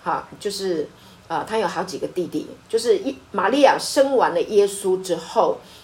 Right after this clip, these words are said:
啊，那跟约瑟同房，啊，然后就生了一些他，啊，的肉身的这个弟弟。那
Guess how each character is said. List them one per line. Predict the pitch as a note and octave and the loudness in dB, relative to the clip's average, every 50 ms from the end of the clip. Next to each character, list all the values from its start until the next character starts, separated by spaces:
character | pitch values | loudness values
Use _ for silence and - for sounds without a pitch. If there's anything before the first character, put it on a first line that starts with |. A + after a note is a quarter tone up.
| - - | -14 -6
啊， | - D#3+ C#3+ - - - - - - | -4 -2 -2 -2 -4 -10 -18 -14 -6
那 | G3 F#3 F#3 D#3 | -4 -2 -2 -2
跟 | - - G3+ F#3 G3+ F#3+ G3 | -2 -2 -2 -2 -2 -6 -4
约 | A#3 A#3 A3+ B3 | 0 2 2 2
瑟 | - - - - - A3+ D#3 - - - - - - - - _ - - - | 2 0 -2 2 2 4 4 2 -2 -8 -14 -20 -20 -20 -20 _ -20 -20 -16
同 | - - D#3 E3 F3+ | -10 -8 -6 -6 -6
房， | F3+ - F#3+ - - - D#3+ D#3+ - - - - - - - - | -6 -2 -4 -4 -4 -4 -12 -14 -16 -20 -20 -20 -20 -16 -8 -4
啊， | E3+ D#3 D3+ C#3 | -4 -2 -2 -4
然 | E3 F3+ | -4 -2
后 | F3 F3+ | -2 -2
就 | F3 G3+ G3 - | 0 2 0 0
生 | - - - G#3 F3+ F3+ | 0 -2 -4 -2 -2 -2
了 | E3+ D#3 | -2 -2
一 | D#3 | -4
些 | E3+ E3 - F3+ F3+ F3+ | -4 -2 0 0 0 0
他， | F3+ F#3+ E3 D#3+ D#3+ E3 E3 - - - - - - _ - - | 0 -4 -6 -6 -6 -8 -10 -14 -20 -20 -20 -20 -20 _ -16 -12
啊， | D3 D3 - - - - _ _ _ - - | -10 -10 -10 -12 -16 -20 _ _ _ -16 -8
的 | - D#3+ D3 - | -4 -4 -4 -2
肉 | F3+ G#3+ A3 F3+ | 2 2 2 2
身 | F3+ - G3+ F3+ F3 | 2 0 -2 -2 -2
的 | F3 | -4
这 | F3 - F#3 F3 | -6 -4 -4 -4
个 | - - - | -4 -6 -10
弟 | - F#3+ D#3+ - | -10 -10 -10 -8
弟。 | - - - - - - - - - - _ - _ _ _ _ _ _ _ _ _ _ _ - _ _ - _ - - - - - - - - | -8 -8 -10 -10 -18 -20 -20 -20 -20 -20 _ -20 _ _ _ _ _ _ _ _ _ _ _ -20 _ _ -20 _ -20 -20 -20 -20 -20 -20 -12 -4
那 | C#4+ D4+ C#4+ B3 - - | 0 0 2 2 0 -2